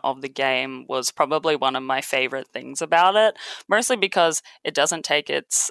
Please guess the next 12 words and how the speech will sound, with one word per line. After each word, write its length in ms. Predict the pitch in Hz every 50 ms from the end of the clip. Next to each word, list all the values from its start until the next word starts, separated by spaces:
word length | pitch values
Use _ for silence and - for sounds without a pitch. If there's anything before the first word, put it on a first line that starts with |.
| _ _ _
itself 460 | - - - - - 139 135 135 -
too 180 | - - 165 160
seriously, 1040 | - - - 165 156 135 139 143 143 139 147 151 - - 156 143 131 131 131 127 -
even 280 | - 135 143 - 156 151
though 240 | 147 143 143 139 139 -
it 140 | - - -
can 280 | - - 139 120 120
be 140 | 123 131 131
quite 260 | - - - 127 120
a 80 | - 131
difficult 560 | _ - 123 - - 139 - - 151 135 -
game, 420 | _ - 127 120 127 127 127 135